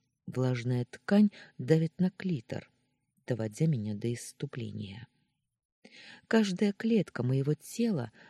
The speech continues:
настроена на этого мужчину. Его горячий шепот просачивается через поры,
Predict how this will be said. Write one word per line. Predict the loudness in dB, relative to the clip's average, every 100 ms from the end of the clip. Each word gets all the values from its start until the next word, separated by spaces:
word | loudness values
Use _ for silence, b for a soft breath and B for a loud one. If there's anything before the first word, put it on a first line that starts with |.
| B
настроена | 0 0 -2 0 4 6 6 4
на | 4
этого | 0 -2 0
мужчину. | 0 -2 -6 -6 -2 -2 -6 -14 _ _ _ _ _
Его | -12 -6 -4
горячий | -2 -2 -2 -6 -10
шепот | -8 -8 -4 -6 -6 -12 -12 B B B B
просачивается | 0 0 0 -2 0 2 4 4 0 -2
через | 0 0 -2 -4 -12
поры, | -4 -2 -2 -6